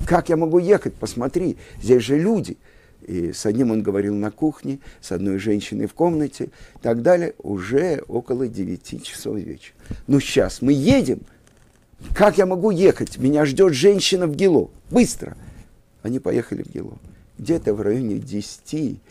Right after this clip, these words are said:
когда они возвращались и должны были ехать,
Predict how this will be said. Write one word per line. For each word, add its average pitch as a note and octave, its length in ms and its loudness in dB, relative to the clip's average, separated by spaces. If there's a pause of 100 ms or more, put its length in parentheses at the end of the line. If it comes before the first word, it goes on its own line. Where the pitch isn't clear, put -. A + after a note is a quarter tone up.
(320)
когда G2+ 720 -2 (180)
они A2+ 220 0
возвращались A#2 1200 0 (400)
и B2 160 2
должны A2 380 2
были A#2 500 2 (300)
ехать, A#2 720 2